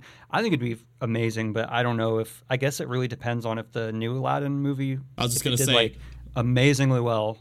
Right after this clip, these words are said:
Speaker 2: I was
Speaker 1: you know?
Speaker 2: gonna say now would be about the worst time to announce a brand new Aladdin ride. Uh,
Speaker 1: <laughs> And Will Smith will appear as Genie.
Speaker 2: Oh gosh, let's, I'll, I'll reserve judgment, I guess, until I see the movie. Uh, you can't really tell off of three seconds, but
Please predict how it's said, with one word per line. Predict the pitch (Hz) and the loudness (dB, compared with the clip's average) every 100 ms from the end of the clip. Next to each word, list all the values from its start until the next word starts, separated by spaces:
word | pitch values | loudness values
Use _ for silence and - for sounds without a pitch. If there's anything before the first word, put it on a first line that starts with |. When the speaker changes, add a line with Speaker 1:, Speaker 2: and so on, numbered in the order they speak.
| - | -4
Speaker 2:
I | 123 | -2
was | |
Speaker 1:
you | 165 | 0
know? | |
Speaker 2:
gonna | 151 | -2
say | 139 131 | 2 2
now | 110 110 139 | 4 2 2
would | 147 131 | 0 -2
be | 123 | -2
about | 113 110 | -2 -4
the | 101 | -4
worst | 92 98 98 - | -4 -4 -4 -6
time | 90 92 90 | -6 -6 -6
to | 101 95 | -6 -6
announce | 92 92 95 - - - | -6 -8 -8 -10 -12 -10
a | 101 98 | -8 -6
brand | 98 98 95 | -4 -2 -2
new | 98 | -2
Aladdin | 95 95 95 95 | -4 -4 -4 -4
ride. | 95 92 92 95 - - - - - - - | -6 -6 -8 -10 -16 -18 -18 -18 -20 -18 -14
Uh, | - 135 127 - - | -10 -10 -10 -10 -4
Speaker 1:
<laughs> | 123 - | -4 -2
And | 135 135 | 0 2
Will | 127 220 | 2 -2
Smith | - 170 185 135 131 - | -4 -4 0 0 0 -6
will | 143 190 | -6 -6
appear | 185 127 131 | -4 -4 -2
as | 143 | -4
Genie. | 135 202 214 110 98 | -6 -6 -2 -2 -4
Speaker 2:
Oh | 120 95 | -8 -8
gosh, | 104 107 - 107 - - - - - - - - | -8 -10 -10 -10 -12 -12 -16 -16 -16 -16 -14 -14
let's, | 107 - - - - - - - - - - - - _ _ - | -10 -10 -12 -16 -18 -18 -18 -18 -20 -20 -20 -20 -20 _ _ -4
I'll, | 120 | -2
I'll | 120 120 | 0 0
reserve | 110 98 95 | 0 -4 -6
judgment, | 98 98 98 95 | -6 -8 -8 -6
I | 104 | -6
guess, | 98 98 - | -6 -6 -8
until | - 104 | -6 -6
I | |
see | 98 113 | -4 -4
the | 95 | -4
movie. | 98 98 95 92 - - - - 107 | -4 -4 -4 -6 -10 -16 -16 -10 -2
Uh, | |
you | 117 117 | -2 2
can't | 139 127 | 0 2
really | 127 117 | 0 -2
tell | 120 113 | -2 -2
off | 104 98 | -4 -6
of | |
three | 107 110 | -6 -4
seconds, | 101 110 101 95 95 | -4 -4 -4 -6 -8
but | - 98 | -8 -8